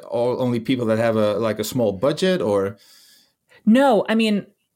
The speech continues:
Speaker 2: uh, I'm gonna sound so trite. I feel like it's one of those, like, great American equalizers, you know, everyone loves to
Speaker 1: Yeah.
Speaker 2: go to the diner. So yeah, you have every-, everyone goes to the diner.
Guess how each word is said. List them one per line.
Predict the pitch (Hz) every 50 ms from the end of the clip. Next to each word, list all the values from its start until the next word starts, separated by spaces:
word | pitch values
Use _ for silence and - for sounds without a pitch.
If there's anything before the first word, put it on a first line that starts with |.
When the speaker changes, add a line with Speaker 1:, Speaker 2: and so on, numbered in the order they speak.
| _ _ _ _ _ -
Speaker 2:
uh, | 185 180 175 156 180
I'm | - 185
gonna | 196 180 170
sound | - - 165 160 165 -
so | - 147 147
trite. | - - 196 165 143 - -
I | 175
feel | - 226 233
like | 226 208 214
it's | 190 196
one | 196 190
of | 185
those, | 170 165 160 151 160
like, | 156 147 -
great | - 247 240 233 -
American | 208 208 220 226 233 220 208 - 190 180 185
equalizers, | - 247 202 - 208 196 185 156 165 156 - 156 143 135 131 -
you | 185 180
know, | 190 208 -
everyone | 262 294 240 262 240 214 190 185
loves | 180 180 175 175 -
to | - 180
Speaker 1:
Yeah. | 180
Speaker 2:
go | 185 180
to | 175
the | 156 151
diner. | 156 147 233 262 269 269 226 165 151 156 165 - - - - - - -
So | - - 262
yeah, | 269 262 226
you | 175 156 165 185
have | 202 214 208 208 - _ _ _ _ _ _ _ _
every-, | 226 254 240 226 - -
everyone | - 247 226 208 208 185 160 143 131 120 123 147 147 - _ _ _ _
goes | - 165 160 160 -
to | - 160
the | 165 156
diner. | 156 151 156 156 156 147 147 151